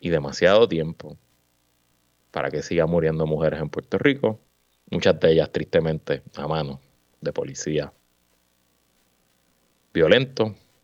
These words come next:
abusadores, muchos de los cuales ya tienen casos en las costillas y que el propio sistema se asegura de que no haya consecuencias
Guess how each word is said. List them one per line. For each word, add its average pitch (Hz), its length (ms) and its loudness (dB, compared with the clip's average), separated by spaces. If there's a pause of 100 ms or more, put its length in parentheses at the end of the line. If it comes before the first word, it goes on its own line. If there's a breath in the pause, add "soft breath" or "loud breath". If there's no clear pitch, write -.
(100)
abusadores, 90 800 6 (1120 soft breath)
muchos 90 220 -2
de 92 100 8
los 87 100 4
cuales 90 300 2
ya 98 240 0
tienen 73 480 -6 (220)
casos 85 400 -4 (340)
en 90 140 0
las 87 100 2
costillas 139 600 0 (760)
y 92 100 -14
que - 120 -8
el 80 60 -10
propio 87 280 -2
sistema 85 560 -4 (580)
se - 520 4 (220)
asegura 78 640 2 (220)
de 82 220 -2
que 80 100 2
no 76 120 2
haya 76 180 4
consecuencias 78 720 2